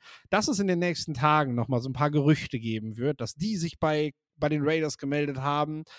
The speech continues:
und die wegen Carr nachfragen. Wir müssen dort aber trennen zwischen tatsächlichem Interesse und etwas, was von den Raiders forciert wird, weil sie unbedingt vielleicht noch ein Team dazu bewegen wollen, jetzt vorher schon zuzuschlagen.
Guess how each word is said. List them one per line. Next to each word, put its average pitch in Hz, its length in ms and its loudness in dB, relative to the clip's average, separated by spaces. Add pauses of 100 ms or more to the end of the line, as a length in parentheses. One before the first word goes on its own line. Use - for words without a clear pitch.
(160)
und 123 180 -6
die 180 160 -2
wegen 170 220 -2
Carr 160 240 0
nachfragen. 147 680 -2 (460)
Wir 135 60 2
müssen 185 320 2
dort 170 200 2
aber 156 220 0
trennen 165 600 -4
zwischen 143 440 -4
tatsächlichem 151 680 -4
Interesse 151 440 -4
und 143 140 -6
etwas, 135 340 -12
was - 140 -12
von 143 100 -6
den 135 140 0
Raiders 143 340 0
forciert 170 560 -2
wird, 131 240 0 (340)
weil 139 140 0
sie 139 140 -4
unbedingt 151 460 -2
vielleicht 147 280 0
noch 143 100 0
ein 135 120 -4
Team 170 180 -2
dazu 151 280 -2
bewegen 139 420 -4
wollen, 135 240 0
jetzt 131 200 -4
vorher 127 360 0
schon 117 180 -10
zuzuschlagen. - 760 -18